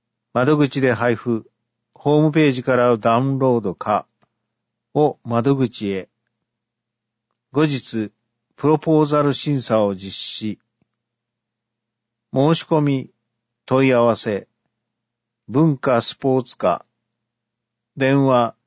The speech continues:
二二の一一九三。キューアールコードをついています。都市計画変更案の閲覧と公聴会。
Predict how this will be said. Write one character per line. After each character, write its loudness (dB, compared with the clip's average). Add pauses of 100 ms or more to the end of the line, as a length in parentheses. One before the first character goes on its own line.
(560)
二 4
二 4
の -4 (460)
一 -2
一 -4
九 -2
三。 -4 (1400)
キ 0
ュ 6
ー 4
ア 4
ー 2
ル 2
コ 2
ー 2
ド 2
を 0
つ -6
い -2
て -4
い -4
ま -8
す。 -20 (1700)
都 -2
市 -6
計 2
画 -4
変 -6
更 2
案 0
の -4
閲 -8
覧 0
と -4
公 -2
聴 0
会。 -12